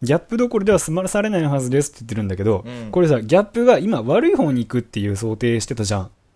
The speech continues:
Speaker 2: そうですね。
Speaker 1: 要はね、その、普段の、あの、おとなしくて、ちゃんと仕事をするし、ニコニコしてるば-、あの、もののけ姫さん像からのギャップだから、
Speaker 2: うん。
Speaker 1: 悪い方向に行っちゃう可能性もある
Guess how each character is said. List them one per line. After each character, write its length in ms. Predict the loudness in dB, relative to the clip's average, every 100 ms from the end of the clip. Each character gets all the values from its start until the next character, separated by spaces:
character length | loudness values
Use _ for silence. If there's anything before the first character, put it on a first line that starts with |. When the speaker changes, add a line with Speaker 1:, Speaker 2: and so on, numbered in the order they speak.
| _ _ -8
Speaker 2:
そ 100 | -4
う 40 | -2
で 100 | -4
す 80 |
ね。 220 | -6 -6 0
Speaker 1:
要 180 | 2 4
は 180 | 2
ね、 300 | 0 -4 -4 -4
そ 140 | -4
の、 180 | -4 -4
普 160 | -2 0
段 200 | 2 2
の、 200 | -2 -4 _ -6
あ 140 | -4
の、 100 | -4
お 60 | -2
と 100 | -2
な 140 | -2
し 80 | -4
く 100 | -8
て、 240 | -8 -8 -8
ち 80 |
ゃ 40 | -10
ん 40 |
と 60 | -8
仕 120 | -6
事 260 | -6 -4 -4
を 60 |
す 140 | -4 -6
る 80 | -6
し、 100 | -4
ニ 100 | -4
コ 100 | -2
ニ 100 | -4
コ 160 | -4
し 80 | -8
て 100 | -4
る 120 | -2
ば-、 140 | 0 0
あ 60 | 0
の、 320 | 0 -2 -6 _ _
も 220 | -4 -2
の 60 | -2
の 40 |
け 120 | -2
姫 180 | -4 -2
さ 180 | -2 -2
ん 80 | -2
像 180 | -2 -2
か 80 | 0
ら 220 | 0 -2 _ -4
の 140 | -2
ギ 100 | 0
ャ 40 |
ッ 20 | 0
プ 180 | 0 0
だ 100 | 0
か 100 | 2
ら、 240 | 0 -2 -8 _ _
Speaker 2:
う 80 | -10
ん。 160 | 0
Speaker 1:
悪 180 | 2 4
い 20 |
方 180 | 6 4
向 140 | 4 0
に 80 |
行 80 | 0
っ 40 | 0
ち 80 |
ゃ 40 | 0
う 40 |
可 100 | 0
能 120 | -2
性 140 | -2 -2
も 240 | -2 -2
あ 60 | -2
る 200 | -4